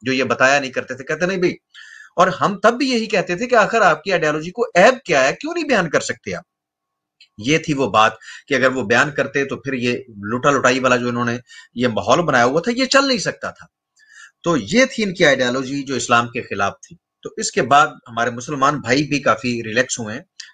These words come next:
मैं नहीं, ये नहीं समझता कि सिर्फ हिंदू भाइयों को ही गैरत यहाँ पर आनी चाहिए, यहाँ पर मुसलमानों के लिए बड़ी जबरदस्त नसीहत है। और ये हमारे भाई जो comment section में मौजूद हैं, वो बता सकते हैं कि इससे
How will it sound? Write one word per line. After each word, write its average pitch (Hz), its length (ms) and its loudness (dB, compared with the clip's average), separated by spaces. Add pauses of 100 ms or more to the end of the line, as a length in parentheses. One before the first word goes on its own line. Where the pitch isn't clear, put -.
(100)
मैं 120 140 0
नहीं, 165 120 -4
ये 127 200 -4
नहीं 208 100 -4
समझता 156 360 -4
कि 127 120 -8
सिर्फ 127 240 -8
हिंदू 127 200 -6
भाइयों 117 260 -6
को 120 120 -6
ही 113 100 -6
गैरत 107 300 -6
यहाँ 107 180 -8
पर 107 120 -2
आनी 110 160 -4
चाहिए, 117 320 -8 (300)
यहाँ 131 120 2
पर 160 120 0
मुसलमानों 131 640 0
के 247 120 2
लिए 226 160 4
बड़ी 196 200 2
जबरदस्त 156 420 -2
नसीहत 117 420 -6
है। 110 100 -4 (540)
और 120 140 2
ये 147 180 2
हमारे 120 300 4
भाई 117 300 -4
जो 120 120 -8
comment 151 240 -6
section 131 260 -4
में 123 100 -4
मौजूद 117 340 -4
हैं, 190 60 -2
वो 190 120 -4
बता 135 280 4
सकते 226 320 -6
हैं 135 100 -10
कि 135 80 -10
इससे 143 220 -6